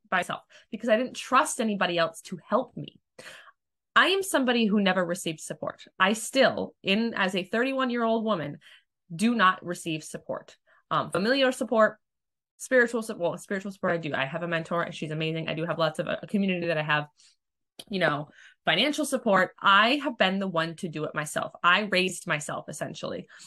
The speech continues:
You know, I did have physical parents. They were there. They did the best that they possibly could win the time that they could. But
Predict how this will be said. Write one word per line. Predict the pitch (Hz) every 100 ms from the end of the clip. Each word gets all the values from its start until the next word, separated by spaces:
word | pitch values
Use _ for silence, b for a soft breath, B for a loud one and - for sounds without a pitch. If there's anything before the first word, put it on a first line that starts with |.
| B
You | 185
know, | 170
I | 160
did | 170
have | 170 165
physical | 165 156 151
parents. | 240 226 226
They | - 151
were | 151
there. | 208 214 214 -
They | 160 151 151 156
did | 160 156
the |
best | - 196 -
that | 190
they |
possibly | 180 190 190 170
could | 165 - 220 208 -
win | 165 190 202
the | 190
time | - 180
that | 175
they | 160
could. | 156 160 139 - B B B B -
But | 190 185